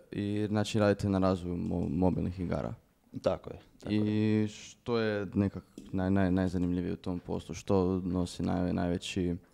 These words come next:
Speaker 1: najveću radost, uzbuđenje?
Speaker 2: A, uf, teško pitanje. <laughs> E,
Speaker 1: Mhm.
Speaker 2: najzanimljivije je da se radi o igrama. Znači,
Speaker 1: Mhm.
Speaker 2: razvijaju se igre, a to je nekak svim nama mladima od početka,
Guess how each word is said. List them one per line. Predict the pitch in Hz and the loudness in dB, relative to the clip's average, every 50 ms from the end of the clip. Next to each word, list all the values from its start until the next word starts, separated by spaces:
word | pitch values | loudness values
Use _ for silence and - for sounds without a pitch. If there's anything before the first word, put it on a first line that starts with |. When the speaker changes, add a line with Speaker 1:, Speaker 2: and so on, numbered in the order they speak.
| _ - _ - _ _ _ | _ -20 _ -20 _ _ _
Speaker 1:
najveću | - 95 90 87 - - 82 - | -6 -4 -4 -4 -6 -8 -8 -6
radost, | 95 90 85 87 - - - - | -4 -4 -4 -6 -8 -12 -12 -12
uzbuđenje? | 90 87 95 90 95 95 90 87 87 95 - - - - - - - - _ _ _ _ _ _ _ - | -10 -8 -6 -4 -2 -2 -2 -2 -4 -6 -10 -16 -20 -20 -20 -20 -20 -20 _ _ _ _ _ _ _ -2
Speaker 2:
A, | - 101 104 104 104 101 101 98 95 95 95 95 95 92 92 - - | 0 2 2 2 2 2 2 2 0 0 0 0 -2 -2 -4 -4 -4
uf, | 123 117 - - - - - - - - - - - _ - | -6 -6 -6 -8 -12 -14 -14 -18 -20 -20 -20 -20 -20 _ -8
teško | - - - - - - | -6 -6 -6 -6 -10 -10
pitanje. | - 87 85 - - 87 85 95 | -10 -10 -10 -8 -8 -6 -2 0
<laughs> | 107 104 - - - 165 - - - - 139 - | 0 0 -2 -4 -8 -10 -10 -12 -14 -16 -12 -6
E, | - 101 101 101 101 101 101 101 | 0 2 2 4 4 4 2 2
Speaker 1:
Mhm. | 104 | 2
Speaker 2:
najzanimljivije | 104 113 127 123 127 127 123 120 120 123 123 123 123 123 117 | 2 2 2 6 8 10 10 12 12 10 10 10 8 8 10
je | 117 110 | 10 8
da | 104 104 104 104 | 8 8 6 6
se | - - - - 101 98 98 98 98 | 4 2 2 4 6 6 8 6 6
radi | 98 101 104 104 107 | 6 6 6 6 6
o | 104 101 98 98 98 95 | 4 4 4 2 2 0
igrama. | 113 107 92 98 90 85 82 80 92 98 101 101 - _ _ _ | -2 -2 -2 -2 -4 -4 -6 -6 -8 -10 -12 -14 -16 _ _ _
Znači, | - 92 90 98 | -12 -8 -4 -2
Speaker 1:
Mhm. | 101 98 95 | -2 -2 -2
Speaker 2:
razvijaju | 92 92 87 95 101 95 95 | -4 -6 -6 -4 -2 -2 -2
se | 92 - - 90 | -2 -2 -2 -2
igre, | 98 110 120 117 | 0 2 2 2
a | 107 | 0
to | - - 110 | 2 0 0
je | 107 104 | 2 2
nekak | 104 101 98 98 - | 2 2 0 -2 -2
svim | - - 101 98 | -4 -4 -2 -2
nama | 95 92 95 92 | 0 0 -2 -2
mladima | 92 95 92 92 90 92 95 90 87 | -2 -2 -2 -2 -2 -2 -2 -2 -2
od | 87 87 - - - | -4 -6 -8 -12 -12
početka, | - 95 - - 87 90 - - - 90 82 | -12 -12 -8 -6 -6 -6 -6 -6 -8 -8 -8